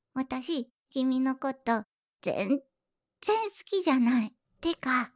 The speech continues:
名前すらうろ覚えだし。私には、遠い好きな社会人の彼氏がいるからさ。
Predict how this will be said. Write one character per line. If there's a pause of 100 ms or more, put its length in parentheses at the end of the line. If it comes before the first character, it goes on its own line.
(260)
名
前
す (140)
ら
う
ろ
覚
え
だ
し。 (680)
私
に
は、 (480)
遠
い
好 (180)
き
な (240)
社
会 (220)
人
の
彼
氏
が
い
る
か
ら
さ。